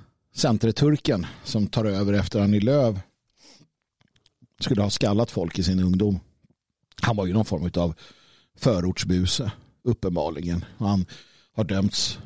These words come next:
vid två tillfällen för att skalla någon. Och man, man brister ut i, och tro mig, jag är ingen anhängare utav honom, men jag blir fundersam. För att kvinnfolk i Aftonbladet brister ut i, brister ut i, hur kan man,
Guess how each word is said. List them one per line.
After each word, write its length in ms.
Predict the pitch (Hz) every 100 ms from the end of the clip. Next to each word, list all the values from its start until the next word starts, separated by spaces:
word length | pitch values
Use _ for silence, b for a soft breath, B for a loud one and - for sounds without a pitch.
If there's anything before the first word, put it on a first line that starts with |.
| -
vid 120 | 104
två 180 | 101 85
tillfällen 220 | 98 80
för 120 | 92
att 100 | 87
skalla 280 | - 95 104
någon. 200 | 123 131
Och 120 | 120 B B B - - -
man, 260 | 185 185
man 240 | 175 175 160 - _ _
brister 500 | 117 160 175 - 170
ut 300 | 170 196 -
i, 120 | 98
och 200 | 92 80
tro 200 | - 170
mig, 220 | 127 90
jag 100 | 104
är 40 | 113
ingen 260 | 117 101 - B B B _
anhängare 520 | 127 120 160 170 139
utav 260 | 110 110 101
honom, 200 | 101 117
men 160 | 139 120 B B B B B B B B B _ _ _ _ _ _ _ _ -
jag 140 | 135
blir 80 | 156
fundersam. 560 | 175 175 143 - 71 - _
För 120 | -
att 200 | 147 - - B B B B
kvinnfolk 500 | - 165 131 147 127
i 40 |
Aftonbladet 640 | 139 123 123 123 135 127 104
brister 340 | 113 110 -
ut 260 | 110 107 -
i, 200 | 101 92 b b b b
brister 280 | - 113 -
ut 240 | 104 101 -
i, 40 |
hur 140 | 107
kan 220 | 180 170 160
man, 160 | 147